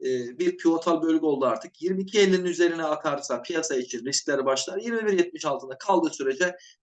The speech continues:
riskler yoktur. Yirmi iki elli üzerindeki hareketlerin arkadaşlar, e, yirmi beş, pardon, şu yirmi altı, yirmi beş elli ile yirmi altı buçuk arasına kadar evrilme riski vardır. Bakın bu her zaman,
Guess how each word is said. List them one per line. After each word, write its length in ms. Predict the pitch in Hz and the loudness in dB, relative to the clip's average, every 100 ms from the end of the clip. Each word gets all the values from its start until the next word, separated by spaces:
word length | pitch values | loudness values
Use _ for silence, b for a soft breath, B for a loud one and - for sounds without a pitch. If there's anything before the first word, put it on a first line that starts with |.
| - | 2
riskler 340 | 196 - 151 | 2 2 0
yoktur. 440 | 147 147 - 190 185 _ - | 0 -2 -2 -2 -4 _ -2
Yirmi 240 | 180 196 | 0 0
iki 160 | 196 220 | -2 0
elli 200 | 208 190 | 2 0
üzerindeki 460 | 165 165 160 160 | 2 0 -2 -6
hareketlerin 600 | 156 156 156 - - 147 | -2 -2 -4 -8 -6 -2
arkadaşlar, 640 | 151 151 147 139 - 151 - _ _ - | -2 -2 -4 -4 -4 -4 -6 _ _ -6
e, 40 | 120 120 120 120 117 117 113 _ _ | -2 0 2 2 0 -4 -8 _ _
yirmi 480 | 110 127 147 165 | -6 -2 0 2
beş, 500 | 175 190 - - - - - _ _ | 4 4 4 0 -2 -6 -12 _ _
pardon, 260 | 139 123 113 | 0 0 -4
şu 180 | - | -8
yirmi 360 | 131 131 143 151 | -6 -2 0 4
altı, 340 | 151 151 151 - _ _ - | 4 2 -2 -12 _ _ -6
yirmi 240 | 127 143 | -4 0
beş 300 | 175 185 - _ - | 2 2 0 _ 0
elli 200 | 139 156 | 2 4
ile 120 | 190 | 4
yirmi 260 | 127 127 139 | 4 2 2
altı 220 | 156 156 | 2 0
buçuk 260 | 240 - 135 | -10 -8 -6
arasına 260 | 123 127 | -6 -6
kadar 160 | 131 185 | -2 0
evrilme 400 | 151 143 160 165 | 2 2 0 -2
riski 340 | 147 - 170 | -2 0 2
vardır. 340 | 143 139 135 - - | 4 2 2 -4 -8
Bakın 280 | 120 120 123 | -8 -8 -2
bu 240 | 151 151 B B B - | -2 -2 B B B 0
her 200 | 151 139 | 2 4
zaman, 320 | 139 160 | 2 0